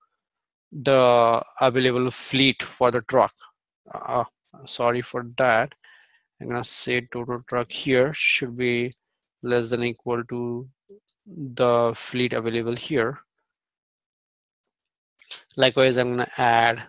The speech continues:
this one, tractor trailer should be less than equal to the available fleet for the tractor tr-, trailer here. Okay, so I guess I added all the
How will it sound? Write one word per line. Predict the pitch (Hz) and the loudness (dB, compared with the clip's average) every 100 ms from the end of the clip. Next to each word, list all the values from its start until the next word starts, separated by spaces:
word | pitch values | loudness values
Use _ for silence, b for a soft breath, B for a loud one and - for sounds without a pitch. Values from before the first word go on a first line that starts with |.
| _ _ | _ _
this | 127 139 170 - | 0 2 2 0
one, | 127 117 147 _ - | 0 -4 -6 _ 0
tractor | 120 120 135 127 | 0 0 -4 -2
trailer | 156 123 123 156 _ _ _ _ _ _ _ _ _ _ _ _ - | 0 0 -2 -6 _ _ _ _ _ _ _ _ _ _ _ _ -10
should | - 127 123 | -8 -8 -6
be | 127 | -2
less | 123 117 | -2 -2
than | 120 | -6
equal | 117 123 117 | -6 -6 -6
to | 123 | -8
the | 120 175 _ - | -8 -10 _ -6
available | 120 120 117 123 | -4 -2 -2 -4
fleet | - - 127 127 | -6 -4 -2 -2
for | - 123 120 | -4 -2 0
the | 123 | -2
tractor | 120 113 - 120 | -4 -6 -4 -8
tr-, | - _ _ _ - | -10 _ _ _ -2
trailer | 131 120 110 - _ b _ _ _ _ _ | 2 2 0 -4 _ b _ _ _ _ _
here. | - - 127 110 - _ _ _ _ _ _ _ - | -12 -2 0 0 -8 _ _ _ _ _ _ _ -14
Okay, | 135 127 139 _ B B B B B B _ _ _ - | -8 -6 -6 _ B B B B B B _ _ _ -6
so | - - - 180 170 | 0 2 4 2 2
I | 160 | 2
guess | 170 196 180 | 2 2 4
I | 131 | 4
added | 131 151 160 | 4 4 4
all | 139 127 135 139 143 | 4 6 6 6 4
the | 139 135 131 127 127 | 4 6 6 4 2